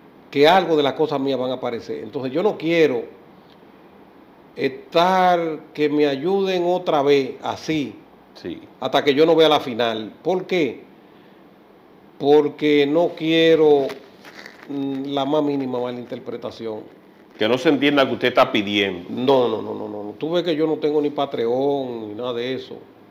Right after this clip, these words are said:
Speaker 2: Ni
Speaker 1: Yo pe-,
Speaker 2: PayPal, ni nada de
Speaker 1: no,
Speaker 2: eso, para que la
Speaker 1: hombre,
Speaker 2: gente le
Speaker 1: yo
Speaker 2: mande nada
Speaker 1: pedía
Speaker 2: por ahí.
Speaker 1: cuando yo estaba en Nueva York, ahí sí yo, oye, ahí no salí yo a pedir a la calle, yo no sé ni cómo.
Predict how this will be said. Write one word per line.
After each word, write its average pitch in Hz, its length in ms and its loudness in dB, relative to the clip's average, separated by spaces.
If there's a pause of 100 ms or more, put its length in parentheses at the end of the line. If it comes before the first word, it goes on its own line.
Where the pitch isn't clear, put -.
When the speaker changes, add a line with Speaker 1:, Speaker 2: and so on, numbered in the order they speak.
(340)
Speaker 2:
Ni 113 140 0
Speaker 1:
Yo 113 60 -6
pe-, 113 180 6
Speaker 2:
PayPal, 135 340 8
ni 117 80 2
nada 113 180 4
de 180 120 8
Speaker 1:
no, 196 80 8
Speaker 2:
eso, 202 80 8
para 214 60 10
que 226 40 10
la 233 60 10
Speaker 1:
hombre, 214 120 6
Speaker 2:
gente 180 120 0
le 165 60 4
Speaker 1:
yo 147 80 0
Speaker 2:
mande - 240 2
nada 202 120 6
Speaker 1:
pedía 214 140 8
Speaker 2:
por 202 80 6
ahí. 190 40 2
Speaker 1:
cuando 196 200 4
yo 190 120 2
estaba 196 280 4
en 196 80 2
Nueva 196 220 4
York, 185 260 2
ahí 185 180 6
sí 196 140 -2
yo, 185 120 2
oye, 185 440 6
ahí 185 480 2
no 180 140 0
salí 185 260 4
yo 196 100 6
a 190 80 4
pedir 190 240 4
a 185 40 8
la 185 140 6
calle, 190 440 6
yo 196 80 0
no 190 120 0
sé 190 120 -2
ni 202 80 -2
cómo. 190 400 0